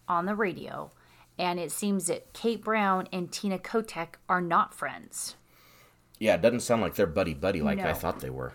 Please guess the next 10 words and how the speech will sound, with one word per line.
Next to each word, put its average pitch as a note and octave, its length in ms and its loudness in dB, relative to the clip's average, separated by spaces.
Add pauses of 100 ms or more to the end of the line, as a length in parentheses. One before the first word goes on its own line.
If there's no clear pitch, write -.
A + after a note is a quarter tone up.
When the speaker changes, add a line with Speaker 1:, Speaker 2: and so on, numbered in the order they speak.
Speaker 1:
I A3 160 2
thought G#3 220 0
they G3 100 0
were F3 180 -2
too, E3+ 320 -8
but D#3 120 -6
they F3+ 220 -2
are F#3 220 0
not. D3 760 -2 (300)
Speaker 2:
But B2 300 2